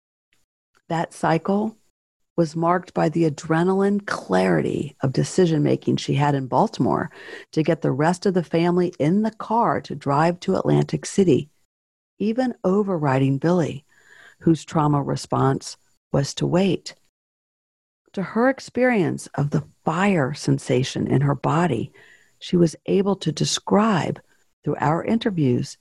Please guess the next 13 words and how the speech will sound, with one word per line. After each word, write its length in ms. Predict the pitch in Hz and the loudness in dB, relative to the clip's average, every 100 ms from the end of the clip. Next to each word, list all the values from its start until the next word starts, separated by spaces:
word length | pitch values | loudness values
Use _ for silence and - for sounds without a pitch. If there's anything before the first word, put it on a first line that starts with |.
| _ _ _ _ - | _ _ _ _ -4
that 140 | 127 - | -2 -2
she 220 | - 180 | -2 -2
felt 320 | - 139 - | 0 0 0
upon 360 | 156 - 165 165 | -2 0 0 0
seeing 420 | - 131 127 151 - | -2 0 0 0 -2
Archer. 540 | 180 196 - - - _ _ _ _ _ _ _ _ _ _ _ _ _ - | 0 0 -2 -8 -8 _ _ _ _ _ _ _ _ _ _ _ _ _ -8
To 120 | 175 | -4
the 80 | 170 | -4
f-, 200 | - 170 | -4 -4
mental 500 | 170 196 220 233 214 | 0 0 0 -2 -4
preoccupation, 1500 | - - 220 226 - 175 - 180 - 185 180 - - - - _ _ _ _ _ _ _ _ _ - | -6 -2 0 0 0 -2 -2 -4 0 0 0 -2 -2 -4 -8 _ _ _ _ _ _ _ _ _ -8
to 160 | 202 175 | -4 0
her 320 | 196 190 | 0 0